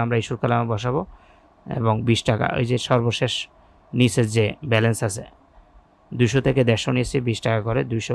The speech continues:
গুণ দেড়শো, আহ, দেড়শো গুণ বিশ, তিন হাজার হবে। এরপরে ব্যালেন্স লেখার সময় দেড়শো, দুইশো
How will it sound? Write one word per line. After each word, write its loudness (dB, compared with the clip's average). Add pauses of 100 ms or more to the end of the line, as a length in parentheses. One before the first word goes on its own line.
গুণ -6
দেড়শো, -2
আহ, -8 (800)
দেড়শো 4
গুণ 2 (100)
বিশ, -2 (500)
তিন -2
হাজার 0
হবে। -2 (560)
এরপরে 2 (100)
ব্যালেন্স 2 (140)
লেখার 2
সময় -2
দেড়শো, -2 (120)
দুইশো -2